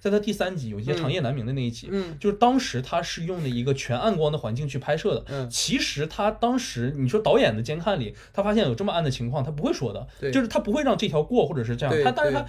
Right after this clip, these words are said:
Speaker 1: 有这样的安排或者有这样的取舍的时候，
Speaker 2: 对。
Speaker 1: 他一定是现场的拍摄环境是非常好的，
Speaker 2: 对。
Speaker 1: 导演也是在用H D R的显示屏去观看的，
Speaker 2: 对。对。
Speaker 1: 全都是最高的配置去完成这一场摄影的。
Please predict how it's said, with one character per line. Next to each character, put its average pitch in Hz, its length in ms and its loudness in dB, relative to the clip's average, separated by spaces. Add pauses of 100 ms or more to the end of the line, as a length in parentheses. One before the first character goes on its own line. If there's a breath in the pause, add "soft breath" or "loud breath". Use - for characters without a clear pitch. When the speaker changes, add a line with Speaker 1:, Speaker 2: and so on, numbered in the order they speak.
(160 loud breath)
Speaker 1:
有 127 180 2
这 208 100 0
样 226 80 8
的 - 100 0
安 202 140 0
排 180 160 0
或 135 140 -2
者 143 60 -2
有 113 80 -2
这 175 80 -4
样 190 100 -2
的 165 60 -4
取 - 200 -6
舍 151 140 -2
的 101 100 -6
时 - 140 -12
候， 110 220 -8
Speaker 2:
对。 123 200 -2 (460)
Speaker 1:
他 233 300 0
一 143 180 -2
定 254 240 2
是 131 240 0
现 - 300 0
场 95 180 -6
的 104 80 -4
拍 165 220 0
摄 156 160 0
环 104 220 -6
境 127 120 -2
是 117 160 -6
非 196 220 0
常 143 160 0
好 - 220 -6
的， - 160 -16
Speaker 2:
对。 123 160 2 (120)
Speaker 1:
导 220 200 8
演 233 180 4
也 113 80 0
是 135 160 -2
在 170 120 4
用 151 200 4
H 143 220 0
D 196 120 0
R 170 160 4
的 160 60 2
显 139 180 -2
示 131 60 4
屏 123 180 0
去 135 120 -2
观 151 160 -2
看 208 240 0
的， - 100 -6 (100)
Speaker 2:
对。 120 120 -6
对。 110 80 -8
Speaker 1:
全 151 200 0
都 269 80 2
是 240 120 0
最 220 160 0
高 208 180 4
的 208 80 2
配 196 180 0
置 135 140 0
去 147 160 -6
完 127 240 0
成 165 160 0
这 139 80 -6
一 135 100 -2
场 131 160 -8
摄 131 140 -4
影 - 160 -6
的。 - 80 -18